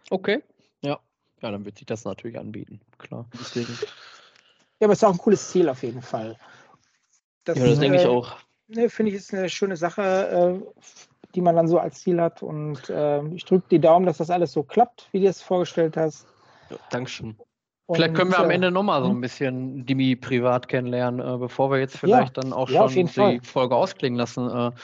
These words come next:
Speaker 3: Mhm.
Speaker 1: ne, gilt ja auch für das Format, dass man so ein bisschen die Mitarbeiter untereinander sich so ein bisschen kennenlernen und dann,
Speaker 3: Mhm.
Speaker 1: äh, Dimi, erzähl doch mal einfach, was sind so deine Hobbys? Ne, was machst du am liebsten privat?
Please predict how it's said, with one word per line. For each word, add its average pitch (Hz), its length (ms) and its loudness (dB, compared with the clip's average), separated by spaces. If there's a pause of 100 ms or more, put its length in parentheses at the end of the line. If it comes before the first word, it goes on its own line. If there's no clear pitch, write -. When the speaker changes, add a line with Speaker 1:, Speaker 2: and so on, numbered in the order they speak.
(160)
Speaker 3:
Mhm. 175 400 2
Speaker 1:
ne, 151 340 0 (220)
gilt 135 240 0
ja 135 140 2
auch 139 320 0
für - 240 -4
das 123 120 0
Format, 127 380 -2
dass 127 160 -4
man 127 180 -2
so 120 60 -2
ein 120 100 -2
bisschen 123 360 -4
die 120 240 -6 (140)
Mitarbeiter 120 680 -2
untereinander 123 480 -4
sich 110 140 -8
so 113 80 -8
ein 110 80 -8
bisschen 107 240 -12
kennenlernen 120 440 -4
und 113 200 -8
dann, 113 180 -6
Speaker 3:
Mhm. 117 320 0
Speaker 1:
äh, 175 60 -4 (720)
Dimi, 147 160 0
erzähl 131 260 -2
doch 175 80 0
mal 113 220 0
einfach, 117 200 -6
was 127 120 -10
sind 143 100 -12
so 147 100 -4
deine 147 360 0 (800)
Hobbys? 165 400 -4 (560)
Ne, 147 220 -6
was - 240 -6
machst 147 240 -4
du 135 40 2
am 120 100 -4
liebsten 127 280 -10
privat? 127 640 -2